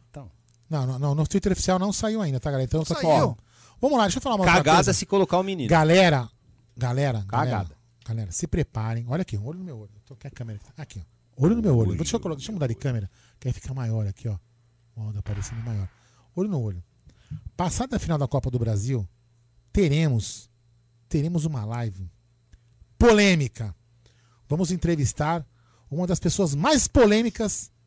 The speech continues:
Speaker 2: que passaram na Sociedade Esportiva Palmeiras. Teremos a presença de Bruno Massa,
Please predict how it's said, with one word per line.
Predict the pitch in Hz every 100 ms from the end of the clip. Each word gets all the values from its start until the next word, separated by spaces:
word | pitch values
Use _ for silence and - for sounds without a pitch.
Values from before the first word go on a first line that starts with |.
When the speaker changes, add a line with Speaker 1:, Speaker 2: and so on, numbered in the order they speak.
| -
Speaker 2:
que | 185
passaram | 185 139 - 160
na | 160
Sociedade | 143 156 135 143 -
Esportiva | 135 139 139
Palmeiras. | 139 117 107 90 - _ _ _ _ _ _ _ _ _
Teremos | - 135 170
a | 175
presença | 147 139 143
de | 120
Bruno | 110 175 185
Massa, | 117 156 -